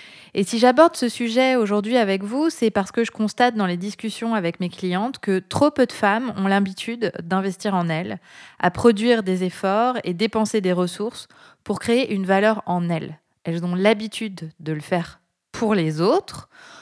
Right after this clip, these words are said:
pour leurs enfants, pour leurs partenaires, pour, euh, leurs équipes, mais rarement pour elles-mêmes. Et j'y vois là la conséquence de notre conditionnement social en tant que femme.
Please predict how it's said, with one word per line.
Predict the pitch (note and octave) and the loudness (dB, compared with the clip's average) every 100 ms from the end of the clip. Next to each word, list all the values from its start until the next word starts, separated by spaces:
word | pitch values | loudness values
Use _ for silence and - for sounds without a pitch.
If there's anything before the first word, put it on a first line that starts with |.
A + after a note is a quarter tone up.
| _ - | _ -14
pour | - | -8
leurs | D3 C#3 | -6 -2
enfants, | E3 F3 - A#3+ B3+ B3+ B3+ B3+ | -2 -2 2 4 6 4 0 -2
pour | - E3+ | -6 -4
leurs | D3 - | -4 -2
partenaires, | E3+ D3+ - G3 G#3+ A3 A3+ A#3 A#3+ | -4 -4 -2 0 2 4 4 2 0
pour, | - F3 E3 D#3+ | -4 -6 -2 -2
euh, | D3+ D#3 | -4 -4
leurs | D3+ F3 F3+ | -4 -2 0
équipes, | G3+ - C4 F4 F3+ D#3+ - - _ E3 | -2 0 0 0 -2 -8 -14 -20 _ -6
mais | |
rarement | E3 F3+ G#3 C#4+ | -2 0 0 -2
pour | - A3+ | -2 0
elles-mêmes. | G3+ F#3+ E3 E3 - _ _ _ _ _ _ _ _ _ _ - - - - | 0 0 -4 -8 -14 _ _ _ _ _ _ _ _ _ _ -20 -20 -14 2
Et | G#3 | 2
j'y | G3+ | 4
vois | G#3 A3 | 6 8
là | B3+ C#4+ | 8 6
la | F3+ | 2
conséquence | - A3+ A3+ B3+ C4 D#4 - | 0 0 0 0 -2 -4 -8
de | F3 F#3 F#3 F#3 | -6 -4 -2 -2
notre | F#3 F3 - F3+ F3 | -2 -4 -2 -2 -2
conditionnement | G3+ G3+ G#3 G#3 G3 | -2 -4 -2 -2 0
social | F3+ G3 - B3+ | 0 -2 2 2
en | A#3 | 2
tant | F#3+ G#3+ | 0 -2
que | G3+ | 0
femme. | - F3+ F3 | 0 0 -2